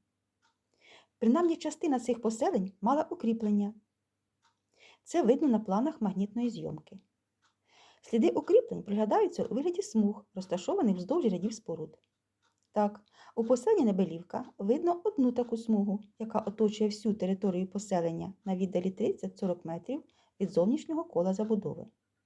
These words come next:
А у Майданецькому виявлено дві смуги, але одна з них також іде по зовнішньому контуру,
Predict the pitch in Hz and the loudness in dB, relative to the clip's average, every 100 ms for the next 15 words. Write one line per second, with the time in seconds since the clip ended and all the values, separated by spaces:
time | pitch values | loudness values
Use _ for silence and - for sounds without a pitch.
0 | _ _ _ _ _ _ _ - - 165 | _ _ _ _ _ _ _ -20 -6 -2
1 | 175 - 165 170 160 170 349 - 175 156 | 0 -2 -4 -4 -4 -4 -4 -6 -8 -10
2 | - _ _ _ 165 196 269 311 330 214 | -14 _ _ _ 0 4 4 2 0 -2
3 | 208 202 196 185 185 - _ _ _ _ | 0 0 0 0 -4 -8 _ _ _ _
4 | _ 175 190 185 190 392 - 180 - 349 | _ 2 2 4 2 2 0 -8 -8 -8
5 | - 240 220 - 190 185 214 202 180 - | 2 2 2 -2 -2 -2 -2 -4 -4 -4
6 | 185 196 180 156 - 160 | -4 -2 -2 -4 -6 -8